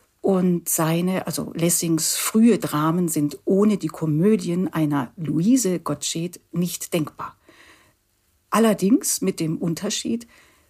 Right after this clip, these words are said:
dass Lessings Frühwerke abstoßend, plump,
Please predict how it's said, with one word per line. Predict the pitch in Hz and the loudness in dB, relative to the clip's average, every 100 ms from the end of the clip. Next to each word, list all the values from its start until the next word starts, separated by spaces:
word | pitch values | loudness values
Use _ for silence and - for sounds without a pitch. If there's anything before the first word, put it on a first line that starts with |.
| _ - | _ -2
dass | 175 165 - - | 0 0 -4 0
Lessings | 185 226 - 220 - | 2 2 2 0 0
Frühwerke | - 240 247 165 151 151 - 185 - - | -2 0 2 2 -2 -2 -6 -10 -10 -4
abstoßend, | 208 - - 208 214 214 214 - | -2 -2 0 0 0 -2 -8 -10
plump, | - 190 190 196 - | 2 2 4 0 -8